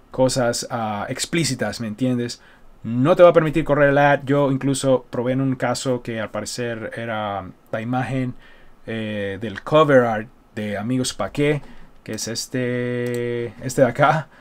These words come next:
Como pueden ver, tiene como una persona ahorcada, por lo tanto no,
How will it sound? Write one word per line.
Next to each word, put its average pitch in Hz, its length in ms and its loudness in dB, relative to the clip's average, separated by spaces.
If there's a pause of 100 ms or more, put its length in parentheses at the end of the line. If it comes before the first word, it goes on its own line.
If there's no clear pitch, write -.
(240)
Como 110 100 -4
pueden 135 220 2
ver, 135 160 6
tiene 131 240 2
como 123 180 0
una 127 140 0
persona 120 420 -4
ahorcada, 113 540 -4
por 104 120 -8
lo 101 100 -8
tanto 110 320 -8
no, 101 380 -8